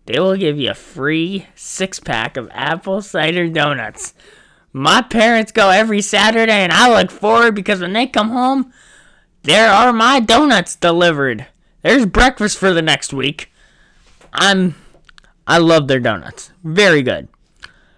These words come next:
Uh, the, another place, Tim Hortons. Our Canadian friends, we love Tim Hortons. We wish you'd expand southward and not just near the Canadian border.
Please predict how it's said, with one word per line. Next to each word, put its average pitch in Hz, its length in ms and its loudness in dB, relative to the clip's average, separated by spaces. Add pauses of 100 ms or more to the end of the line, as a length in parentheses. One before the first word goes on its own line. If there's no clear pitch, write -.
(240)
Uh, 175 320 4
the, 175 160 0
another 196 260 2
place, 165 320 0
Tim 196 220 0
Hortons. 185 640 0 (220)
Our 165 100 0
Canadian 190 540 -2
friends, 143 340 -4
we 160 120 0
love 185 340 2
Tim 196 220 -2
Hortons. 170 680 -2 (640)
We 160 100 2
wish 196 240 0
you'd 208 160 0
expand 190 480 -2
southward 165 720 0
and 131 100 -6
not 160 300 0 (720)
just 151 560 0
near 175 240 0
the 170 120 0
Canadian 175 640 -2
border. 151 440 0